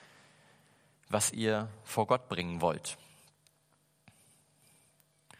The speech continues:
Wenn ihr dann zum Abendmahl kommt, faltet es vielleicht zusammen, schiebt es unter die Decke, gebt es ab. Wir werden die Zettel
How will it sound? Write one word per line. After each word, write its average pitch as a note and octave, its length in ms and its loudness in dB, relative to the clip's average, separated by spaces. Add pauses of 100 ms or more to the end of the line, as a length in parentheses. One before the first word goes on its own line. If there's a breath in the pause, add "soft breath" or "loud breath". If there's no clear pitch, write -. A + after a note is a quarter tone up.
(240 soft breath)
Wenn F#2 100 -2
ihr F2+ 80 2
dann F#2 120 2
zum - 120 -4
Abendmahl A#2 420 6
kommt, - 480 -2 (2000 soft breath)
faltet E2+ 300 2
es D#2+ 60 -4
vielleicht E2+ 240 2
zusammen, G#2 420 2 (500 loud breath)
schiebt - 280 -2
es A2+ 140 0
unter A2+ 200 -2
die F#2+ 120 -2
Decke, A2 360 2 (680 soft breath)
gebt - 220 -4
es - 120 -4
ab. - 180 -4 (640)
Wir F2+ 120 -4
werden G2 140 4
die G2 100 -4
Zettel G2+ 320 2